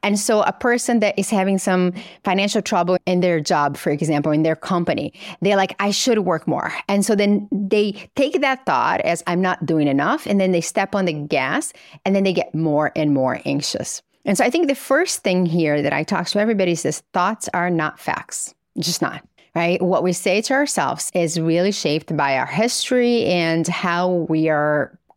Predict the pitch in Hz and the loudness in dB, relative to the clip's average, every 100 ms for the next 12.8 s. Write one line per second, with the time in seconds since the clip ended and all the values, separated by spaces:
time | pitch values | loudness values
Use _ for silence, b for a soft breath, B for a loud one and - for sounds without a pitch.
0 | - 165 170 - 202 175 220 262 120 - | -4 -2 -2 -2 0 0 2 2 0 -2
1 | - - b b - 220 - 240 262 427 | -4 -4 b b -2 0 2 0 2 0
2 | - 508 403 240 233 247 - 180 175 - | -2 -2 0 2 0 0 0 0 2 0
3 | 185 185 190 - 185 202 220 - 143 131 | 0 0 -2 -2 -2 0 -2 0 -2 -2
4 | 165 202 180 196 226 247 _ _ 269 - | -4 -4 -2 0 -2 -6 _ _ 0 0
5 | 294 302 302 - 262 240 285 156 - B | 0 0 0 -2 -2 -2 -2 -4 -6 B
6 | B _ 277 403 523 523 - - 277 254 | B _ 2 4 2 0 -12 -2 -2 -2
7 | - - _ _ - 196 B - 427 539 | -6 -6 _ _ -6 -6 B -2 -2 2
8 | 523 466 403 359 302 370 - 120 - 214 | 2 2 2 2 2 0 0 -2 0 0
9 | 196 202 214 214 214 208 202 185 214 214 | 0 0 -2 2 2 2 2 2 2 0
10 | 180 170 196 - 202 190 - 156 160 190 | 2 2 2 0 -2 -2 -2 0 2 2
11 | 214 269 B B B _ 220 220 269 320 | 0 -4 B B B _ 0 2 2 2
12 | 262 262 247 - _ - 196 | 2 2 2 -2 _ 0 2